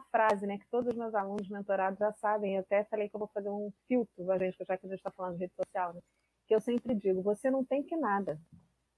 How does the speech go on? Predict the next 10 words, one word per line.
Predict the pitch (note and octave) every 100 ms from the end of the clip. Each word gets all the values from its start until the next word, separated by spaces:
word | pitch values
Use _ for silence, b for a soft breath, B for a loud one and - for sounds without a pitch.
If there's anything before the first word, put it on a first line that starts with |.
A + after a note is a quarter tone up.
| _
você | G3 G3+ G#3+
só | - A3
tem | - C4+ C4+
que | - A#3+ C4 -
o | B3+
que | C4
você | B3+ - C4
se | -
compromete." | B3+ C#4 C#4+ G3 F3 _ - _ - _ _ _ _ _ -
Então, | B3+ D#4